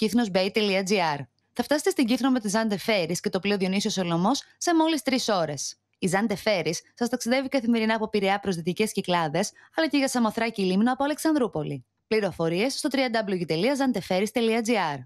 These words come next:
Η Γκρέκοστρομ σας προσφέρει όποιο στρώμα της εξελιγμένης σειράς Bodytopia θέλετε, στις διαστάσεις που επιθυμείτε. Δείτε τα πρωτοποριακά στρώματα της σειράς Bodytopia και όλες τις μεγάλες εκπτώσεις έως πενήντα τοις εκατό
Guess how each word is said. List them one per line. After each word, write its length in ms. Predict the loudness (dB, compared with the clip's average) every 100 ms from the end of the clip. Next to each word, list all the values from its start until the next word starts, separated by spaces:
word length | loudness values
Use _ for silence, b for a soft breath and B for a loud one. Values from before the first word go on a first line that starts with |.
| -16 _ _ -6
Η 80 | -2
Γκρέκοστρομ 680 | 0 0 -2 -4 0 0 0
σας 140 | -2
προσφέρει 400 | -2 -2 0 0
όποιο 200 | 0 -2
στρώμα 260 | -2 0 0
της 100 | -2
εξελιγμένης 560 | -2 -2 0 2 2
σειράς 220 | 2 0 0
Bodytopia 460 | 0 0 -2 -2 -2
θέλετε, 480 | 0 0 0 0 -4 b b
στις 140 | 0
διαστάσεις 440 | 0 2 0 -2 -2
που 100 | -2
επιθυμείτε. 680 | 0 2 2 0 -4 -10 -12 _
Δείτε 200 | -2 0
τα 80 | 0
πρωτοποριακά 680 | 0 -2 0 0 0 0 -2
στρώματα 340 | 0 0 0
της 80 | -2
σειράς 260 | -2 0 0
Bodytopia 600 | -2 0 -2 0 0 0 -4 B B
και 120 | 0
όλες 180 | 2 0
τις 100 | 0
μεγάλες 400 | 0 0 0 -4
εκπτώσεις 380 | -6 -2 -2 -2
έως 140 | -2
πενήντα 260 | 0 0 0
τοις 140 | -2
εκατό 420 | -4 -4 0 0